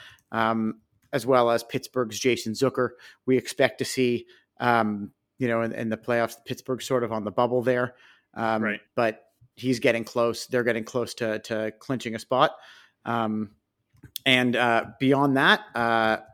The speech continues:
Speaker 1: you know, a lot of the other N H L players that we've talked about throughout this season, um, you know, Cale Gutman, uh, or Cole Gutman, I should say, the new, uh, uh, Chicago Blackhawk is unlikely to make the playoffs, um, as they haven't done it. But, you know, in, in serious contending for the M V P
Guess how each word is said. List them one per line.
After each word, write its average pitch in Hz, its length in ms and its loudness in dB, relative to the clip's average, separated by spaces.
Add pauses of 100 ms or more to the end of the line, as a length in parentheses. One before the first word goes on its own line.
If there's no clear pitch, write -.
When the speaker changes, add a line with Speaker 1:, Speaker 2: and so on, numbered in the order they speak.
(180)
Speaker 1:
you 131 100 -4
know, 117 140 2
a - 20 0
lot 123 200 4
of 110 100 -2
the 131 80 4
other 117 180 4
N 113 120 -2
H 110 100 -10
L 120 100 2
players 117 360 -2
that 110 60 -10
we've 113 120 -10
talked 107 240 -4
about 117 220 -6
throughout 107 220 -6
this - 180 -8
season, 143 360 -2 (440)
um, 98 340 -6
you 110 80 -4
know, 104 100 -2
Cale 117 360 -2
Gutman, 131 500 0 (380)
uh, 107 340 -2
or 110 60 -4
Cole 139 280 2
Gutman, 131 300 0
I 120 80 -4
should 120 160 -8
say, 123 160 0
the 120 80 -2
new, 110 360 -2
uh, 101 540 -2
uh, 92 280 -6 (560)
Chicago 123 340 0
Blackhawk 117 500 0
is 117 80 -4
unlikely 120 480 -4
to 117 60 -6
make 117 220 -6
the 120 240 -2
playoffs, 123 480 0 (440)
um, 110 140 -4
as 104 140 -8
they 110 100 -2
haven't 113 240 0
done 123 160 0
it. 123 220 -2
But, 127 280 4 (300)
you 127 80 -2
know, 127 120 4
in, 131 100 0
in 131 320 0
serious 160 480 4
contending 139 500 0
for 127 120 -4
the 127 120 2
M 123 140 2
V 120 120 -2
P 123 400 -4